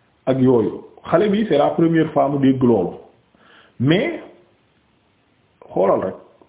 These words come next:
euh, ma naan ko nag fekk non da waa dafa jàpp ba pare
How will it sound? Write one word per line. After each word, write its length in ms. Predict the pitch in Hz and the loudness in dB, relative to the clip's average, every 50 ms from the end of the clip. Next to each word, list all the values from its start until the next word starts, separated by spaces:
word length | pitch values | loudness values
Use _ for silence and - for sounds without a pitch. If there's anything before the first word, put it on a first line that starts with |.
| _ _ | _ _
euh, 360 | - 127 117 - - - - - - 73 - - _ _ _ _ _ _ _ _ _ _ _ _ _ - | -4 -2 -2 0 -2 -2 -4 -6 -8 -10 -16 -20 _ _ _ _ _ _ _ _ _ _ _ _ _ -2
ma 160 | 127 135 147 | 0 0 0
naan 200 | 160 160 160 160 156 | 0 0 -2 0 0
ko 80 | 143 | 0
nag 140 | 135 160 - - - - - - - - 127 131 - | 0 0 -4 -6 -14 -18 -20 -18 -14 -14 -14 -10 -2
fekk 220 | - 190 196 196 - | 0 0 0 0 0
non 160 | 160 185 175 | 0 2 2
da 80 | - 180 | 2 2
waa 160 | 175 156 151 | 2 2 0
dafa 180 | 175 170 196 180 | 0 0 0 2
jàpp 200 | 175 156 - - - - - - - | 2 0 0 -2 -10 -14 -18 -20 -4
ba 80 | - 131 | -2 0
pare 220 | 135 160 156 135 | 2 2 0 0